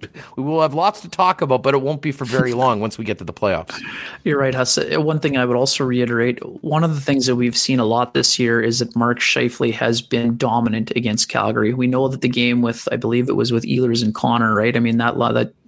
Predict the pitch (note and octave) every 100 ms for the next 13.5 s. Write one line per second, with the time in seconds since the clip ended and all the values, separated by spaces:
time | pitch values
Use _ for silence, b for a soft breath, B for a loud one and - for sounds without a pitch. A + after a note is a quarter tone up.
0 | - A#2 A#2 A#2 A#2 A2+ B2+ A#2+ A#2+ B2
1 | A2 B2 B2 - - - - _ D3+ B2
2 | A2+ - C3 C3 B2+ B2 A#2+ A#2 A#2+ B2
3 | - - A2+ A#2 - - A#2 - B2 A2+
4 | B2+ A2+ A#2+ A#2+ A#2 A2+ A#2 - B B
5 | B B B B B C#3 D3 E3 F#3+ E3
6 | C#3+ B2+ B2 - C3 A#2 B2 B2+ C#3+ C#3
7 | B2+ C3 B2+ A#2+ B2 C3 - A2+ - C3
8 | - B2+ B2 B2 A2 A2 B2 C3+ A2+ A#2+
9 | D3+ A3 B2+ C3+ B2+ D3 D#3+ D#3 C3+ C3+
10 | - - B2 - C3+ C3+ B2+ - A#2 B2
11 | B2+ C3+ B2+ A#2+ - B2 B2 - C3 -
12 | A#2+ B2 B2 A#2+ - B2 A#2 A2+ A#2 B2+
13 | C3+ C#3 B2+ B2